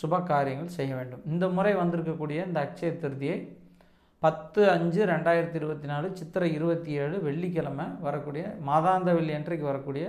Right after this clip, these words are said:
இந்த அக்ஷய திருதியை, அஹ், நல்ல நாள் தான் இது. ஆனா யோகம் வந்து அன்னைக்கு நல்லா இல்ல. அதனால பெரும்பாலும் சுப காரியங்களை தவிர்ப்பது நன்மையை தரும். அஹ், இல்ல எனக்கு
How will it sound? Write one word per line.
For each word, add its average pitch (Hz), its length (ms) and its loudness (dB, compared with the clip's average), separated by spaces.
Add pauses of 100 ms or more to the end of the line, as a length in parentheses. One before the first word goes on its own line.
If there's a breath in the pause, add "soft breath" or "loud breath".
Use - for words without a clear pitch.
(120)
இந்த 143 140 -6 (200)
அக்ஷய 165 260 -4 (100)
திருதியை, 143 320 -6 (960 soft breath)
அஹ், 160 360 2
நல்ல 214 240 6
நாள் 185 360 6
தான் 226 180 2
இது. 190 120 4 (160)
ஆனா 180 120 2 (200)
யோகம் 208 340 4
வந்து 175 200 0
அன்னைக்கு 165 240 -2
நல்லா 143 340 0
இல்ல. 143 120 0 (100)
அதனால 147 260 -2 (640 loud breath)
பெரும்பாலும் 185 560 4
சுப 214 180 4 (160)
காரியங்களை 170 560 6
தவிர்ப்பது 180 600 2 (300)
நன்மையை 160 380 0
தரும். 143 320 -2 (640 loud breath)
அஹ், 165 280 0
இல்ல 220 120 2 (120)
எனக்கு 185 200 4